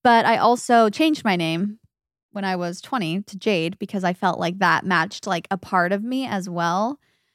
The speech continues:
I don't know if it necessarily fit me better. I felt like it was, it fit, like, a certain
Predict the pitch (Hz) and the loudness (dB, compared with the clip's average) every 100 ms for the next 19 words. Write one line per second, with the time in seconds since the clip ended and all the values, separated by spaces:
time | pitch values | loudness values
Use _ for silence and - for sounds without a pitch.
0 | - 466 466 370 277 262 254 220 254 - | -2 0 2 2 2 2 2 0 0 -2
1 | 202 180 196 185 233 254 220 - 208 214 | -2 0 0 2 2 0 -2 0 0 0
2 | 208 165 202 185 - - - 202 208 - | -2 -4 -4 -6 -12 -14 -8 -6 -6 0
3 | 214 190 190 196 - 208 190 - 175 170 | 0 0 -4 -6 -8 -6 -6 -6 -6 -4
4 | 165 208 | -6 -10